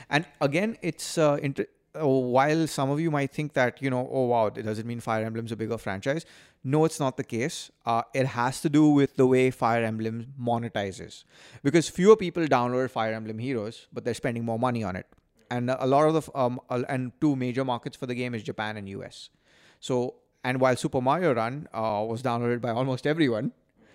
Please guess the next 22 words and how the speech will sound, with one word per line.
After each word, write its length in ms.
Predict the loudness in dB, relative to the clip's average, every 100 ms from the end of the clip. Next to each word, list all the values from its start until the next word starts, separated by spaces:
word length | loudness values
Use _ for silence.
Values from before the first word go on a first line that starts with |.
| _ 0
but 100 | 4
obviously 440 | 4 4 -2 -4 -4
the 140 | -2 2
way 180 | 4 4
you, 220 | 2 -2 -8 -6
uh, 200 | 0 0
Nintendo 460 | 0 -4 -2 0 0
makes 240 | -2 -4 -6
money 280 | -6 -6
on 80 | -8
Super 240 | -8 -8 -6
Mario 320 | -6 -6 -6
Run 160 | -6
is 100 | -6 -6
that 180 | -4
you 160 | -4 -4
pay 220 | -2 -4
to 100 | -2
unlock 340 | -4 -4 -6 -6
the 80 |
entire 240 | -10 -8 -6
game. 260 | -6 -6